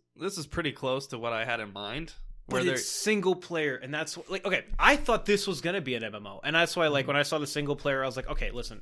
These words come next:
Speaker 2: you wanna make single player, a single player R P G, that's great." Think about how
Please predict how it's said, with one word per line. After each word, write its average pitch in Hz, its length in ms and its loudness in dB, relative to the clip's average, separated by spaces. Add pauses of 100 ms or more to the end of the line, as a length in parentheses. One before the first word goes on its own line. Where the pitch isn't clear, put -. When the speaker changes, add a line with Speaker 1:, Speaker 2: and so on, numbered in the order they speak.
Speaker 2:
you 123 100 -14
wanna 127 120 -8
make 120 120 -8
single 117 200 -8
player, 113 200 -4
a 123 60 -10
single 127 220 -8
player 123 140 -4
R 120 40 -4
P 113 80 -12
G, 113 120 -12
that's 107 140 -16
great." - 160 -10 (600)
Think 285 240 2
about 226 400 4
how 151 480 2